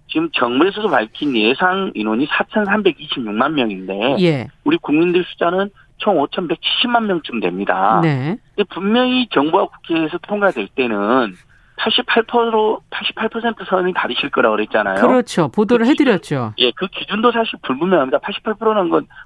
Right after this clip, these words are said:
Speaker 1: 우리나라 정책 역사상 없었던 선이거든요.
Speaker 2: 네.
Speaker 1: 근데 제가 사천삼백이십육만 명을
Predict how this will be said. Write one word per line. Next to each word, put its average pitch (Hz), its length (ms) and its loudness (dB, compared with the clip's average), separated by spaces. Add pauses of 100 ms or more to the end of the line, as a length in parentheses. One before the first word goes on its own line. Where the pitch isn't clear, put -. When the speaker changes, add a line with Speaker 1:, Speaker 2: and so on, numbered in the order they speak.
Speaker 1:
우리나라 156 400 2
정책 139 320 -8
역사상 117 400 -6
없었던 165 480 -2
선이거든요. 113 800 0
Speaker 2:
네. 147 420 0 (880)
Speaker 1:
근데 190 180 2
제가 196 220 4
사천삼백이십육만 190 1000 2
명을 170 420 4